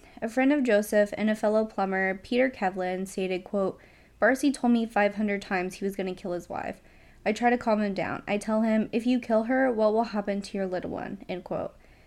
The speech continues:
To which Barcy responded, quote, "I gotta kill her too," end quote. Another instance, he told a neighbor that he would kill Maria and then burn the house down.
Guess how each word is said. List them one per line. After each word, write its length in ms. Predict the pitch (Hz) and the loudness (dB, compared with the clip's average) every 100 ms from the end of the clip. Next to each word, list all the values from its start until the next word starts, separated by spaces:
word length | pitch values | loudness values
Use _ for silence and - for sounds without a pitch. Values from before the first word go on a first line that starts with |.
| - | -8
To 100 | - | 2
which 200 | 240 226 | 2 4
Barcy 320 | 202 202 208 | 2 2 2
responded, 540 | 220 214 214 190 185 185 | 0 0 0 0 0 -2
quote, 380 | - 185 175 - - | -2 -2 -2 -6 -10
"I 100 | 196 | -6
gotta 220 | 175 175 | -4 -4
kill 220 | - - | -6 -8
her 100 | 165 | -8
too," 360 | - - - 196 - _ | -8 -10 -10 -12 -18 _
end 200 | 202 190 | -8 -8
quote. 280 | 190 - - - - - _ - _ | -6 -8 -8 -12 -20 -20 _ -20 _
Another 300 | 233 254 277 | 2 4 4
instance, 500 | - 220 220 220 214 | 2 0 0 0 0
he 120 | 214 | -2
told 240 | 214 214 214 | -2 0 2
a 80 | |
neighbor 360 | 208 180 180 190 | 2 0 0 0
that 160 | 190 - | 0 -2
he 160 | - | -2
would 140 | 196 190 | -2 -2
kill 200 | - 214 | 0 0
Maria 500 | 226 196 185 180 - | 0 0 0 0 -2
and 160 | 185 | -2
then 100 | 190 | -2
burn 220 | 190 180 175 | -4 -4 -4
the 80 | |
house 320 | 170 170 185 - | -6 -6 -8 -8
down. 360 | - - 208 | -8 -6 -8